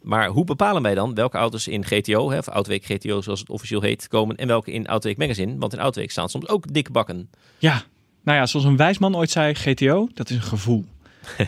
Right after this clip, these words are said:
Speaker 2: En ik, ik denk dat dat het enige zinnige antwoord is wat we daarop kunnen geven. Over het algemeen, eh, doen we wel de wat duurdere, exclusievere, sportievere auto's in G T O.
Speaker 1: Ja,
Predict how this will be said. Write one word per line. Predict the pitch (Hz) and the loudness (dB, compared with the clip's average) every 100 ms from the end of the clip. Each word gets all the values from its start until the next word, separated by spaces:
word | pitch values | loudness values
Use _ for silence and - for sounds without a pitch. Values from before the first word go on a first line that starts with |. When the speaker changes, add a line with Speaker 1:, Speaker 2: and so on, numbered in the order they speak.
| - 110 | -2 -6
Speaker 2:
En | 135 139 | 2 2
ik, | 139 - | 2 0
ik | 165 131 190 | -2 0 4
denk | 165 | 4
dat | 170 | 4
dat | 160 - | 2 0
het | - | 0
enige | 170 165 151 | 2 4 4
zinnige | 139 160 151 | 6 6 4
antwoord | 143 147 139 | 4 4 4
is | 135 | 2
wat | 135 | 2
we | 135 | 4
daarop | 135 131 | 4 4
kunnen | 127 117 | 4 4
geven. | 160 147 | 4 4
Over | 123 143 | 2 2
het | 139 | 2
algemeen, | 147 151 143 131 | 4 6 4 4
eh, | 127 127 123 - | 2 4 2 0
doen | - 135 135 | -8 0 4
we | 147 | 6
wel | 139 143 | 6 6
de | 135 | 4
wat | 127 - | 4 2
duurdere, | 131 143 180 160 131 117 110 | 2 6 8 8 8 6 2
exclusievere, | - 131 - 135 143 135 123 | -2 -2 2 2 2 2 0
sportievere | - 143 190 190 147 | 2 4 4 4 4
auto's | 131 127 | 2 0
in | - 127 | 0 0
G | - 123 | 2 4
T | 127 | 4
O. | 117 190 - | 4 2 0
Speaker 1:
Ja, | 104 95 | 0 0